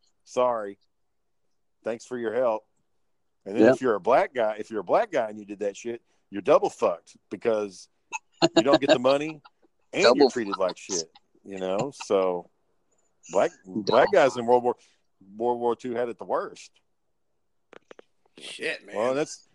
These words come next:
Speaker 1: the crappy thing about it was, is when they were over in Europe, the Europeans saw 'em as heroes. They're like, "Oh, look, this is a land where white people and black people work together. Well, isn't this great?" And then they come back over here and they're like, "Get out my property, boy," or, you know, some bullshit like that, and fucking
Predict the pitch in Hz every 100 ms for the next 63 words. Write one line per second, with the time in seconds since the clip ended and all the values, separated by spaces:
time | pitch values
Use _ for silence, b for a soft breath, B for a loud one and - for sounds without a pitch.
0 | _ - - 165 233 240 170 139 135 131
1 | 123 135 127 - 131 135 131 131 127 123
2 | 120 185 226 107 120 139 160 220 - 120
3 | 113 113 190 294 98 87 107 110 - 269
4 | 196 180 185 - _ _ _ _ 117 -
5 | 147 143 139 147 151 131 120 110 165 -
6 | 165 131 110 147 190 120 113 151 175 _
7 | _ _ 107 139 - 185 269 262 76 _
8 | _ _ _ - 104 139 165 196 - 190
9 | 233 - _ _ - 113 127 131 143 139
10 | 135 127 110 139 120 104 98 85 120 113
11 | 110 110 101 - 113 107 101 90 104 110
12 | 104 95 135 107 - 90 117 117 113 113
13 | 110 113 120 107 113 107 95